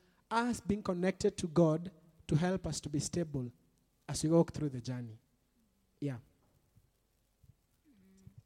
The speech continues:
Speaker 2: maybe just to add on the last point he said, I think it is very important for the two of you to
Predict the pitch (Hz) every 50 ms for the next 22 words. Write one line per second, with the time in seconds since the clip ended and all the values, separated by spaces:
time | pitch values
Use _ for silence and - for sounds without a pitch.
0 | _ 240 226 220 233 208 208 220 233 - - - - - 208 208 196 196 190 180
1 | 180 180 190 202 202 - - _ - 196 196 196 202 - 226 175 165 - - -
2 | 226 190 170 170 160 160 220 294 - _ _ _ _ _ _ _ _ _ _ _
3 | _ _ _ - 233 233 208 247 262 269 269 262 - - _ _ _ _ - 285
4 | 214 - - 226 220 196 180 180 180 180 175 185 226 233 233 240 247 254 - 311
5 | 240 196 180 - - 196 202 196 - 226 190 180 180 190 - - _ _ - 214
6 | 196 190 196 196 - - - 240 233 214 196 175 170 185 202 208 208 185 - -
7 | - -